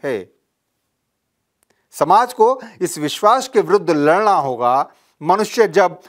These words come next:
अपने पैरों पर खड़े होने का प्रयास करता है तथा यथार्थवादी बन जाता है, तब उसे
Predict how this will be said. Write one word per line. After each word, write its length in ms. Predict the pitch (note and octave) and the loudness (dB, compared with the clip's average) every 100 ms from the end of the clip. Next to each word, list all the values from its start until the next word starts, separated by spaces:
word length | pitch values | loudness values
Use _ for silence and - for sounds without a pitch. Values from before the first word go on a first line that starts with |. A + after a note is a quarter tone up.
| - | -2
अपने 240 | G3 G3 | -2 0
पैरों 300 | F3 G#3+ A3 | 0 2 0
पर 160 | G#3+ G#3 | 2 0
खड़े 300 | - A#3+ B3 | 0 0 2
होने 220 | G#3 G#3+ | 2 0
का 100 | G#3 | 0
प्रयास 480 | F#3 - A3+ C4+ - | -2 2 2 2 0
करता 380 | G#3 E3 - D#3+ | -2 -2 0 0
है 180 | E3+ G3 | 0 -2
तथा 460 | - _ F#3+ F3+ | -8 _ -4 0
यथार्थवादी 840 | F3 D#3+ - E3+ G#3+ G3+ F3 D#3 D3+ | 0 0 2 0 0 0 0 0 -2
बन 260 | C3 A3+ | -2 0
जाता 300 | G#3 F3 E3 | 0 0 2
है, 220 | C#3 E3 E3+ _ _ | 0 0 -6 _ _
तब 160 | A3 F#3+ | -2 0
उसे 320 | E3 D3+ D3 | -2 -4 -4